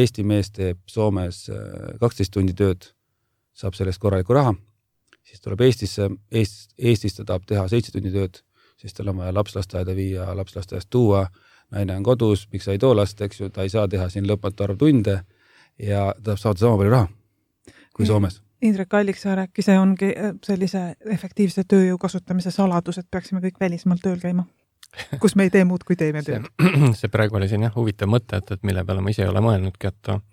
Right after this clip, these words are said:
Speaker 3: et noh, üks asi on jah selge, et, et need Soo-, Soome palgad, Soome hinnad, et need toovad kaasa selle palkade tõusu ka Eestis, et, <laughs> et aga see mõttekäik, et,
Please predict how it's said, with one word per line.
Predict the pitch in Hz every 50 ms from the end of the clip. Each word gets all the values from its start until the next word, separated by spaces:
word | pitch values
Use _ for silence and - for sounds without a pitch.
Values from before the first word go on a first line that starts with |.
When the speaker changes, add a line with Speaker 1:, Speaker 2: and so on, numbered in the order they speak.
| _ _ _ _ _ _ _ _ _ -
Speaker 3:
et | 110 - 101
noh, | 98 107 104
üks | - - -
asi | 98 101 110
on | 101 101 104
jah | 101
selge, | - - 101 98 92 92 104
et, | 101 - _ _ - 101 101 104 104 98 - - -
et | 104 - -
need | 101 95 - _ -
Soo-, | - 117 107 107 107 110 110
Soome | - 107 107 104 98 98
palgad, | 110 113 107 104 101 101
Soome | - - 107 104 104 101
hinnad, | 120 120 120 110 104 101 -
et | 107 - _ - - 107 107 - _ _ _ _ _ _ _ _ _ - 107
need | 98 - _ _ _ _ -
toovad | 113 110 104 98 98 - -
kaasa | - 113 107 101 98 107 104
selle | 107 104 101 104 107
palkade | - 110 - - - 101 - -
tõusu | 110 110 107 113 104 95
ka | 107 117
Eestis, | 139 143 - - - 101 92 101 104
et, | - _ _ - 110 107 104 101 _ _ _ _ _
<laughs> | _ _ _ - - - - 127 - 120 107
et | 98 - - 98
aga | - 101
see | - 110 104
mõttekäik, | 104 107 107 - 110 98 104 104 101 - - -
et, | - _ - -